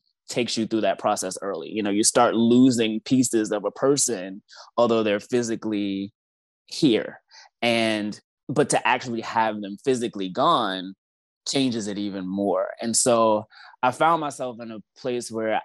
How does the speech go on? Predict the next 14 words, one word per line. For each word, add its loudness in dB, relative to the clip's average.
I 0
wasn't 0
as -6
highly 0
motivated -2
as -4
I -2
thought 2
that -2
I, 0
I 2
would 0
have -2
been 0